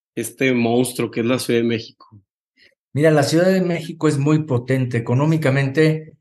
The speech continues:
Speaker 2: es tan potente como un país, eh, del, del, del mundo. Es, eh,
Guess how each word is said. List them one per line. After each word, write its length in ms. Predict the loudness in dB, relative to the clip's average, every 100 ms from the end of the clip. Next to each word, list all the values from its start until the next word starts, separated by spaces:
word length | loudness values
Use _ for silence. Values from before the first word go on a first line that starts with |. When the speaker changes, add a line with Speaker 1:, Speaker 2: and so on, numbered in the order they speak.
| _ -10
Speaker 2:
es 200 | -8 -2
tan 240 | 0 0
potente 920 | -2 -4 -2 -2 -2 0 2 0 -4 -20 _ -10
como 440 | -4 0 0 0
un 360 | 0 -2 -2 0
país, 640 | 2 2 2 0 -4 -8
eh, 600 | -8 -6 -8 -10 -12 -14
del, 400 | -10 -6 -4 -4
del, 380 | -4 -6 -6 -4
del 140 | -2
mundo. 560 | 2 2 2 0 -4 -14 _ _ _ _ -4
Es, 420 | 0 2 0 0
eh, 460 | 2 2 0 -6